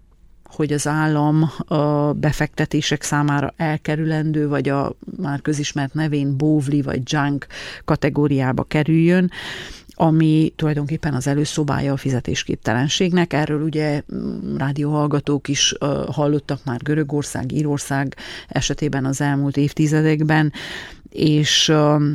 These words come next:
és hát ez egyértelmű volt, hogy nem csak tíz-tizenöt évvel vetné vissza az országot, ö, fiatalt, időset érintve egyaránt, állami szférát, magánszektort egyaránt, ö,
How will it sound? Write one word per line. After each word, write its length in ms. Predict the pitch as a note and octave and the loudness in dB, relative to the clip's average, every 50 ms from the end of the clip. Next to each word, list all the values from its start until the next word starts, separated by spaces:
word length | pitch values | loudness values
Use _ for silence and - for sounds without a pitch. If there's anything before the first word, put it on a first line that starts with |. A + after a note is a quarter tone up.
| C#3+ - - _ - - - - - - - - - | -2 -6 -10 _ -20 -20 -18 -16 -16 -16 -18 -20 -2
és 220 | - E3+ E3+ - | 0 2 4 4
hát 180 | F#3 E3 - F3+ | 2 2 2 0
ez 220 | F3 D#3 - - - | 0 0 -2 -6 -6
egyértelmű 840 | F4+ C4+ F#3+ F3+ E3 F3 F#3 F3 - - D#3 D3+ D3 C#3+ D#3 D3+ | 0 2 4 4 4 4 2 2 0 -2 -2 -2 0 -2 -2 -2
volt, 360 | D3+ D#3 E3 F3 F3 E3+ - | 0 0 2 2 2 0 0
hogy 200 | - - D#3+ D3 | -2 -2 -2 0
nem 420 | D3+ D#3 D3+ D3+ D3+ C#3+ - - C3+ | 0 0 0 0 0 -2 -2 -4 -4
csak 260 | C#3 - D#3+ D3+ - | -4 -4 -4 -4 -4
tíz-tizenöt 680 | - - D#3+ C#3+ - - D#3 - D3+ D3+ D3+ D3 - - | -2 -2 -2 -2 -2 -4 -2 0 0 2 0 0 0 0
évvel 360 | D3+ D3+ C#3 C#3+ C#3+ C#3 C#3+ | 0 0 2 2 2 2 2
vetné 320 | D3 C#3+ C#3+ - E3 D3 C#3+ | 2 0 0 -2 0 0 0
vissza 500 | C#3+ C#3 - - - D3 A#2+ A2 - - B2+ - - F3 | 2 0 0 0 0 0 2 2 0 0 -2 -4 -6 -4
az 400 | - D3+ C#3+ D3+ - - - C#3+ | -2 0 0 0 -2 -2 -2 0
országot, 800 | C#3+ D3+ D#3 D#3 - - F3 D#3 D3 D3+ D3 D3+ D3 - _ - - | 2 2 2 2 2 2 2 2 2 2 2 0 0 -2 _ -6 -2
ö, 420 | - C#3 C#3+ B2 B2 G#2+ G#2+ A2+ A#2 A2+ - G#2+ - G1+ G1+ - F3 | 0 2 2 2 2 2 2 0 0 -2 -4 -6 -8 -8 -8 -8 -8
fiatalt, 680 | - - - F3 E3 D#3 - - D3+ C#3+ C#3 C3+ - - | -4 0 4 4 4 4 2 0 0 0 0 0 -2 -2
időset 640 | - F3 C#3 D3+ E3+ D#3+ D3+ - - E3 D3 - - | -2 0 2 4 4 2 2 0 -2 -2 -2 -2 -2
érintve 600 | E3 E3+ E3+ F3 F3 F3 E3+ - F3 E3+ D#3+ - | 0 0 2 2 2 0 0 0 0 0 0 0
egyaránt, 840 | - D3+ D#3 D#3 D#3 D3 D#3+ D#3 D3 D3 C#3+ C#3+ C#3 C#3+ D3 - - - - - - - | 0 0 0 2 2 2 2 2 2 4 4 4 4 2 0 0 -4 -10 -12 -12 -12 -4
állami 480 | - - E3+ F3 F3 F3 E3+ E3+ E3 | 2 4 6 8 8 6 6 4 2
szférát, 520 | D#3 - - - D3 C#3+ C#3+ C3 C3+ - - | 2 -2 -4 -6 -6 -4 -4 -4 -6 -2 -2
magánszektort 840 | C#3+ D3+ D#3+ E3+ F3+ E3+ - - F3+ - - - F#3 F#3 F3 - - | 0 0 2 2 0 0 0 -4 -6 -6 -4 -2 -2 -2 0 0 0
egyaránt, 640 | E3 E3 D#3+ F3 E3+ D#3+ D#3 D#3 D#3 D#3 D#3 - - | 0 2 2 2 4 4 4 4 4 2 2 0 0
ö, 420 | D#3 - - F3 E3 D#3+ D#3+ D#3 | -2 0 2 2 2 2 2 2